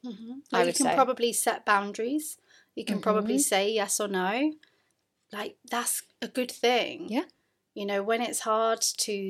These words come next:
Speaker 1: have these conversations, usually I tend to see that as a sign that, that that's not a great thing.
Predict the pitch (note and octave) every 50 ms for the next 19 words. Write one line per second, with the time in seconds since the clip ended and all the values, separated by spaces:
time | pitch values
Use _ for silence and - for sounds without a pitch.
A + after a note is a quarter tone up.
0 | F#3 F#3 F#3+ G3 - - _ _ _ _ _ - - G#3+ G#3+ G#3 - A3 G3 G3
1 | - - G3 F#3+ F#3 F#3 - A#3 A3 G#3+ G#3+ - - G#3+ G3+ G3 G3+ G3+ G3+ G3+
2 | G3+ G3 G3 - - - - - - _ _ - A3+ F#3+ G#3+ B3 C#4 C#4 B3 -
3 | A3+ G3 F3+ F3+ F#3+ F#3+ - G#3 F#3 F#3 F#3 - - - G3+ F#3+ F#3 G3 F#3+ F#3+
4 | - - F#3+ F#3 F#3+ - - - F#3 F3+ F3 F3+ F3+ F3 F3 F3 F3+ - - -
5 | G#3+ G3+ - - - - - G#3+ G3+ - - A3+ A3 G#3+ - G3+ F#3+ G3+ G3+ F#3+
6 | - - - - G#3 - - - - -